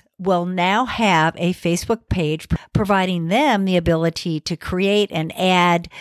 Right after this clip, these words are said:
school district groups, private groups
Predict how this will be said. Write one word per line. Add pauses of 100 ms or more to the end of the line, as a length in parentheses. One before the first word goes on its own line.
(360)
school
district
groups, (220)
private
groups